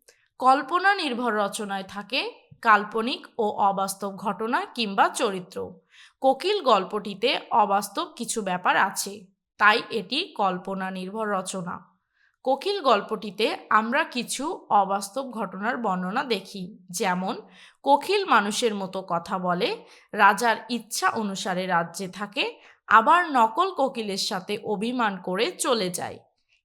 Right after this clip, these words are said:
এই ঘটনাগুলো বাস্তবে ঘটে না। আবার নকল কোকিলটি কল্পনা করে তৈরি করা, যা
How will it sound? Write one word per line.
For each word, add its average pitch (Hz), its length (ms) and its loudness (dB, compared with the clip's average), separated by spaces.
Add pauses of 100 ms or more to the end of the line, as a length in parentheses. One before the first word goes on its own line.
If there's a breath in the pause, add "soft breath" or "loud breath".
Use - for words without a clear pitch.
(160)
এই 320 260 0
ঘটনাগুলো 226 840 -2
বাস্তবে 208 580 2
ঘটে 185 340 -4
না। - 340 -10 (120)
আবার 214 340 6 (460 loud breath)
নকল 262 420 4
কোকিলটি 254 680 0
কল্পনা 226 540 2
করে 269 240 2
তৈরি 190 340 -4
করা, 180 500 2 (160)
যা 220 320 8